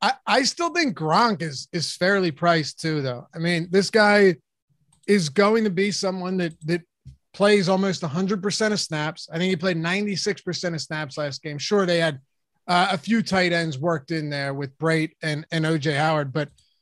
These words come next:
Gronk in a game like this, mind you, Brady didn't really need to throw much in the second half at all. He still threw thirty-seven times, though, which shows you that despite this team routing the Eagles,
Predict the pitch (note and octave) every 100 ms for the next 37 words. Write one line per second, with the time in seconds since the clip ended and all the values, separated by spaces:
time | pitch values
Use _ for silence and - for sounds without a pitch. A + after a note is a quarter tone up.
0 | _ _ _ _ _ - E3 F#3 A3+ C#4
1 | A3+ G#3+ E3+ G#3 G3 F3 G3+ - - F3+
2 | G3 A3 A#3+ C#4 G3 D#3 E3 C#3 A3 D#4+
3 | A#3+ G#3 A#3 E3+ G#3+ G#3+ D#3+ E3 G#3+ D#3+
4 | - D3+ D#3 G3+ F#3+ D3 C#3 C3+ C#3+ C#3
5 | - F3+ D3 D3 F3 C3 D3+ D#3+ A2+ -
6 | _ _ G3 - C#4+ B3 A#3+ - B3+ B3+
7 | G#3+ B3 A3+ G#3 - C4 D4+ G#3+ F3+ G3
8 | G#3+ - _ - - C#4 D#4+ F#3+ E3 F#3+
9 | E3+ G3 - B3+ D4 C#4 C4 - B3+ A#3+
10 | D3+ _ _ - E3 D#3 G#3 B3+ D4 G#3
11 | F3 F3 - A3 A#3+ C4